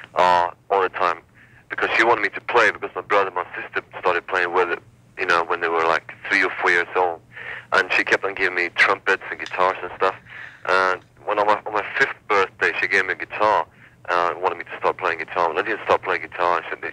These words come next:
she put me in the, uh, piano schools and all kinds of stuff. But, you know, it never happened, really. Uh, but when I was, as I said, around seven or eight years old, I think it was, yeah, somewhere in between there,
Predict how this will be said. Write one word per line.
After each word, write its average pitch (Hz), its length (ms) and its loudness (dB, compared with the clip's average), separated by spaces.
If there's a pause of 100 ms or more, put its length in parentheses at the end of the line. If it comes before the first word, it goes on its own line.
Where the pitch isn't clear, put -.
she - 80 -2
put 90 200 -4
me 90 100 -2
in 82 120 -4
the, 73 120 -4 (460)
uh, 78 160 2
piano 90 380 0 (180)
schools 92 540 2
and 85 100 -6
all 90 80 0
kinds 98 340 -2
of - 60 -16
stuff. - 240 2
But, 95 280 2
you 113 80 -6
know, 98 200 0 (240)
it 101 80 0
never 110 180 6
happened, 98 400 -4
really. 80 240 -6 (480)
Uh, 92 240 6 (420)
but 107 180 4
when 117 100 2
I 120 60 4
was, 120 240 4
as 104 120 -8
I 104 140 -6
said, 110 140 4
around 95 220 2 (120)
seven 104 180 0
or 95 60 2
eight 90 140 2
years 90 120 -2 (120)
old, 95 260 2
I 90 140 -10
think 101 160 -2
it 85 60 -4
was, 82 120 -6 (440)
yeah, 85 180 4 (360)
somewhere 87 380 0
in 85 80 -14
between 80 260 -10
there, 80 140 -6